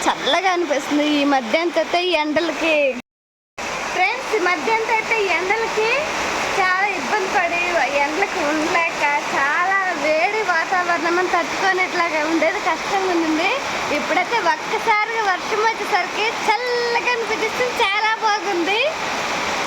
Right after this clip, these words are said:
ఒకసారి బయటకు, వర్షం తగ్గినాక బయటకు వెళ్ళి చూద్దాం ఎలాగుందో. చాలా బాగుంది. అంటే, ఉమ్, ఎండలు ఎంత భయంకరంగా కాస్తాయి.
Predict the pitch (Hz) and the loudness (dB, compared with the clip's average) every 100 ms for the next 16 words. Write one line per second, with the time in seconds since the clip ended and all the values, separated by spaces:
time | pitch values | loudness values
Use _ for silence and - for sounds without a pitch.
0 | - 269 - 311 320 285 302 381 - 277 | -2 -2 0 0 0 0 0 0 -4 0
1 | 269 320 - 440 392 359 294 302 392 392 | 0 0 0 0 2 0 0 0 0 0
2 | 302 285 285 - 349 330 294 277 240 285 | -2 0 0 -2 -2 -2 0 0 2 0
3 | 302 262 269 285 285 262 233 302 - 285 | 0 0 2 0 0 -2 0 -2 0 0
4 | 262 330 339 330 320 285 285 262 311 494 | 2 0 2 2 0 0 -2 0 0 0
5 | - - - - - - - - 302 - | -4 -4 -4 -4 -4 -4 -4 -2 0 0
6 | 466 494 - - 233 247 262 254 233 269 | 0 -2 -6 -6 -4 -2 -2 -2 0 0
7 | 330 381 339 285 320 226 262 269 339 440 | 0 0 0 -2 -4 0 0 0 0 0
8 | 415 403 359 339 349 320 320 330 311 | 0 0 0 0 0 0 0 0 0